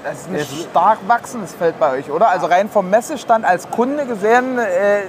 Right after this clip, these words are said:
Speaker 1: nimmt
Speaker 2: Ja.
Speaker 1: das mittlerweile sehr viel Platz und Raum ein.
Speaker 2: Absolut. Also nicht nur für die Kunden, auch für uns. Wir haben mittlerweile über siebzig Mitarbeiter,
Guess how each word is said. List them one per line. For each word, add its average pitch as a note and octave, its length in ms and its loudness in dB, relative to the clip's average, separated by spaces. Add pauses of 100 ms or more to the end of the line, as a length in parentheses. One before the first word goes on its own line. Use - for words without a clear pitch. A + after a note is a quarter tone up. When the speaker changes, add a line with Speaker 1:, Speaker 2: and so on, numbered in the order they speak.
(100)
Speaker 1:
nimmt A3 120 -2
Speaker 2:
Ja. A#3 120 4
Speaker 1:
das - 160 -2
mittlerweile G3+ 480 2
sehr G#3 280 2
viel G#3+ 240 -2 (160)
Platz F#3+ 280 2
und F3 240 -8
Raum G3 260 2
ein. A#2+ 320 -6
Speaker 2:
Absolut. D#3+ 560 -4
Also C#3 140 -6
nicht D#3+ 160 -4
nur D#3 120 0
für C3+ 140 -6
die B2 80 -6
Kunden, G#3+ 300 -2
auch D#3 140 -2
für D3+ 100 -10
uns. E3+ 280 -4
Wir E3 60 0
haben D3 80 0
mittlerweile D3+ 500 2
über D#3+ 360 0 (240)
siebzig D3+ 480 -4
Mitarbeiter, E3 880 0